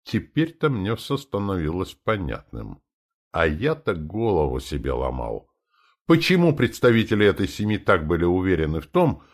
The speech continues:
что сумеют приобрести необходимые пилюли на аукционе? Особенно с учетом того, что в последнее время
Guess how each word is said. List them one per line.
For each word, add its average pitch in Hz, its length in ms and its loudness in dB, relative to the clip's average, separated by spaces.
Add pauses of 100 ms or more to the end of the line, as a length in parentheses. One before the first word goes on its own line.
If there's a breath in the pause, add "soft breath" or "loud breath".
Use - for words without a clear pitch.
(120)
что - 200 2
сумеют 143 540 4
приобрести 117 580 4
необходимые 101 800 2
пилюли 92 440 2
на 80 200 0
аукционе? 78 640 -4 (540)
Особенно 98 480 -4
с 71 100 -10
учетом 76 440 -6
того, 78 240 -2
что 71 160 -8
в - 40 -18
последнее 76 520 -4
время 127 440 -4